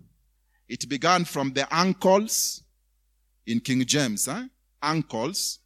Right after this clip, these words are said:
or the, the legs. Then it moved down to the what?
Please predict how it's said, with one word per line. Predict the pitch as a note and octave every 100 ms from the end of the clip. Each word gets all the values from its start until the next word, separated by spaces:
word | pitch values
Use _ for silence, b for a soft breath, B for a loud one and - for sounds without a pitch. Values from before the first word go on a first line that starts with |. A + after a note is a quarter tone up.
| _ _ _ _
or | C3+ C3
the, | B2+ C3 B2+ B2+
the | C#3 C3
legs. | D3 A2+ - - - - _ _ _ _ _ - -
Then | D3
it | D#3 -
moved | G3 E3+
down | D#3+ F3
to | F3 D#3
the | D#3
what? | F3 B3+ -